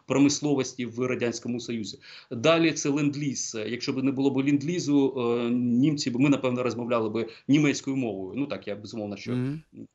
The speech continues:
Speaker 1: а, тут луцюю. Далі, е, ножки Буша. З дев'яносто першого по дев'яносто четвертий рік, е, американці присилали тоннами їжу, в тому числі, до речі, Україні,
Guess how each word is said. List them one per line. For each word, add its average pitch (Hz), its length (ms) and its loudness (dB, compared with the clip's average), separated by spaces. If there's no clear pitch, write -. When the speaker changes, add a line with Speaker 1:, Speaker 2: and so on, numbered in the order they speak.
Speaker 1:
а, 98 200 -2
тут 110 180 -4
луцюю. 110 380 2
Далі, 170 500 4
е, 139 300 4
ножки 170 320 -2
Буша. 147 360 -6
З 104 60 -8
дев'яносто 165 380 -2
першого 170 320 -2
по - 80 -4
дев'яносто 143 360 -2
четвертий 147 540 -2
рік, 165 280 2
е, - 20 4
американці 135 760 2
присилали 131 580 0
тоннами 151 680 4
їжу, 127 340 -4
в - 100 -10
тому 226 160 2
числі, 170 260 -2
до 147 120 -2
речі, 147 220 -4
Україні, 120 480 -4